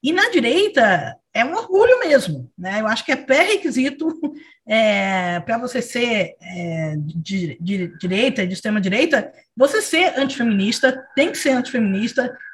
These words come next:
tem que ser machista, tem que, tem que ser racista, ou se não for abertamente racista, tem que falar contra o Dia da Consciência Negra, né? Tem que, tem que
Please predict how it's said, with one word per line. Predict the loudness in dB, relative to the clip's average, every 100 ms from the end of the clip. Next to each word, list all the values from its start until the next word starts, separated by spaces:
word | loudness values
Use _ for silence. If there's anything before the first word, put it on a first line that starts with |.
| -8 -2
tem | 0
que | 2
ser | 2
machista, | 2 0 0 2 2 2 4 4
tem | 4 0
que, | 2 2 2 2 -2 -4
tem | -4
que | 0
ser | 2 2 -2 -14 _
racista, | -2 -2 -2 -2 -2 2 0 2
ou | 0 0
se | -6 -6
não | -4 2
for | 4 4 0 -8 0
abertamente | 4 4 4 0 0 -2
racista, | -4 -2 0 0 0
tem | 0 -2
que | -2 2
falar | 2 4 4 2 -2 _ _
contra | 4 6 6 4 4 4 0
o |
Dia | 0 0
da | 0
Consciência | -2 -4 -4 -2 -2
Negra, | 4 4 4 2 4 4 6 4 0 -4 -10
né? | -2 -2
Tem | 0 -4
que, | -2 -4 -6 -10 _ _ _
tem | -4 -2
que | 0 0 0 -2 -4